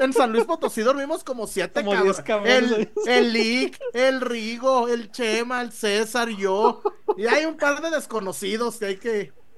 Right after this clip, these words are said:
Speaker 2: Que ahí se nos pegaron, güey.
Speaker 1: ¿Te acuerdas, güey? Una vez que el, el Lick en, en el bule de San Luis dijo, "¿Cuánto puedo pagar con la tarjeta?". Yo, "Licenciado". Y luego dice, "Nos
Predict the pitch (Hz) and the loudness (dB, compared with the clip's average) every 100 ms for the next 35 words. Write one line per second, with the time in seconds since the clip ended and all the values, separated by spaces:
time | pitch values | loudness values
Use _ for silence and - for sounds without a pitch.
0 | - 202 190 - - 220 208 - 156 139 | -6 -2 0 0 0 2 0 0 0 0
1 | 131 143 156 196 208 220 277 285 277 294 | -2 -2 2 4 4 6 6 4 4 4
2 | 302 294 302 320 294 233 170 165 226 - | 4 2 0 -4 -6 -2 0 2 0 -4
3 | - - - - 180 180 165 156 151 180 | -14 -20 -14 -4 -4 0 0 0 0 2
4 | 247 240 - 151 147 202 208 208 214 139 | 2 2 0 -4 -2 -2 -2 -4 -4 0
5 | 160 127 - - - - 196 240 392 453 | 2 2 0 -8 -20 -10 -4 -2 0 0
6 | - 427 320 320 247 214 339 - 370 320 | 4 6 6 4 0 0 0 -2 0 0
7 | - - - 208 233 220 254 214 247 285 | 0 -4 -4 -2 -2 2 2 2 -2 -6
8 | - 190 202 214 208 170 - 202 196 220 | 0 0 0 -4 -6 -10 -4 0 2 2
9 | 302 523 339 - - - - 480 - 494 | 6 6 6 4 -4 -8 -4 -4 -2 -4
10 | - - - - 214 226 269 269 233 180 | -4 -8 -6 0 4 6 6 4 -2 -6
11 | 139 - - - 190 214 | -8 -16 -20 -12 -6 -6